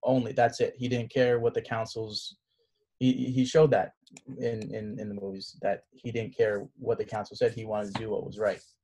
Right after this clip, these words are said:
And I think that balance of Obi-Wan and Qui-Gon would have made him <laughs> a, a self-sufficient person that would have been able to, uh, well, Padme's death wouldn't even happened because he, I don't think he would have gotten to that point. But even if she did, I think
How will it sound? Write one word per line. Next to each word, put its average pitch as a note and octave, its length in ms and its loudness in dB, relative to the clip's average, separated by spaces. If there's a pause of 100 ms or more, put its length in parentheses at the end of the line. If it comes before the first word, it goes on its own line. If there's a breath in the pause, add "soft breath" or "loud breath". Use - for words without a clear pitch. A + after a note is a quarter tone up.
(260)
And A#2 80 0
I G#2+ 80 0
think A#2 260 -4
that - 240 2
balance A#2 400 0
of A2 80 -2
Obi-Wan A2 520 0
and G2+ 120 -8
Qui-Gon G#2 600 0
would G#2 120 -2
have G#2 80 0
made G2+ 240 -4
him G#2+ 300 -6 (120)
<laughs> - 840 -6
a, A2+ 220 4
a G#2+ 100 2
self-sufficient A2 960 -2
person A#2 460 -2
that G2 140 0
would G#2 140 -2
have G2 100 -2
been G#2+ 140 -4
able G#2 280 -4
to, G#2 180 0 (520)
uh, A#2+ 100 -2 (100)
well, A#2 320 4 (280)
Padme's A2+ 340 2
death A#2 200 4
wouldn't A#2+ 220 2
even A#2 220 -2
happened A2+ 500 0 (120)
because G#2 400 -2
he, A#2 300 -6
I A#2+ 100 2
don't A2 160 -2
think G#2 160 -8
he A2 100 -10
would G#2 120 -2
have G2+ 60 0
gotten G#2 200 -2
to - 100 -18
that G2+ 180 -4
point. B2 240 -2
But G#2 140 -2 (100)
even A#2+ 220 -2
if A2+ 100 -6
she - 140 -12
did, A2 320 2 (100)
I A2+ 60 -2
think G#2+ 300 -8